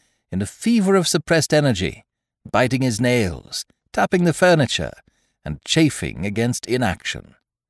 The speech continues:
"Nothing of interest in the paper, Watson?" he said. I was aware that by anything of interest,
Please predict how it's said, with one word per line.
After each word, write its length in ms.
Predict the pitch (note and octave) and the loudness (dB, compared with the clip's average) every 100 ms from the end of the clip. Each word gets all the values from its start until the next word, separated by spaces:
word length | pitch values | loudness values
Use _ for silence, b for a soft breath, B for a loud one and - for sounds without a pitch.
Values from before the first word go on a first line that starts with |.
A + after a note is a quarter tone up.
| _ _ _ _ _ _ _ _ _ _ _ _ - | _ _ _ _ _ _ _ _ _ _ _ _ -8
"Nothing 340 | E2+ C#3+ F3+ | -4 0 0
of 100 | D3+ | 0
interest 480 | B2 C#3 - A#2+ - | 0 -2 -2 -4 0
in 120 | A#2 | 0
the 100 | G#2+ - | -2 -4
paper, 640 | - F#2 - B1 G#1 B2 - | -2 -2 -2 -8 -6 -8 -6
Watson?" 480 | G#2+ A2 - F#3+ D#3 _ _ _ _ _ _ | -6 -4 -4 -2 -4 _ _ _ _ _ _
he 80 | - | -10
said. 460 | - C2 G1+ - - _ _ _ _ _ _ _ _ _ | -8 -8 -12 -18 -20 _ _ _ _ _ _ _ _ _
I 180 | - D2+ | -8 -6
was 160 | C#2+ D2 | -6 -6
aware 540 | C#2+ F2+ G2+ A#1 E2+ | -4 -2 0 -2 -4
that 240 | G2 E2+ - | -6 -6 -4
by 280 | D#2+ D2 | -4 -2
anything 460 | C#2+ G2 F2+ - F2 | -2 -2 -2 -4 -4
of 140 | C#2+ | -4
interest, 720 | F2 C#3+ - B1+ - B2+ - | 0 0 -2 -6 -8 -6 -6